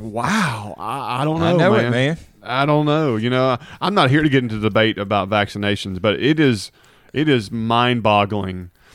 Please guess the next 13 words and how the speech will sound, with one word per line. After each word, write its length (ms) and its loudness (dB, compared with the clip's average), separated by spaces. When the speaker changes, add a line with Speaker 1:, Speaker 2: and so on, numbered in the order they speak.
Speaker 1:
that 580 0
Speaker 2:
Right. 140 -8
Speaker 1:
the 180 0
elite 380 -4
society 720 0
is 140 -4
paying 340 -4
this 160 -4
kind 180 -2
of 60 -2
money 300 -2
to 240 -4
avoid 800 0